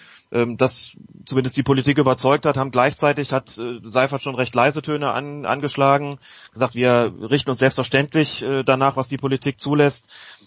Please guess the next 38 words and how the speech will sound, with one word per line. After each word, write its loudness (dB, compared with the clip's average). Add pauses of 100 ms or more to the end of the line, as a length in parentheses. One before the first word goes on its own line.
Also 0
ich -10
glaub, 4
da 4
sind -4
so -2
ein -4
paar 2
Faktoren 0
zusammengekommen. 0
Interessant -2
ist -6
übrigens -6
jetzt 2
auch, 2
ähm, -10
kann -2
man 2
vielleicht 0
nochmal 2
dran 2
denken, -2 (640)
ähm, -4 (300)
dass 2
da 4
damals 2
gesagt 2
worden -6
ist, -14
wir -4
werden 0
auf -2
keinen, 0
wir -2
wollen 0
auf -6
keinen 0
Fall 2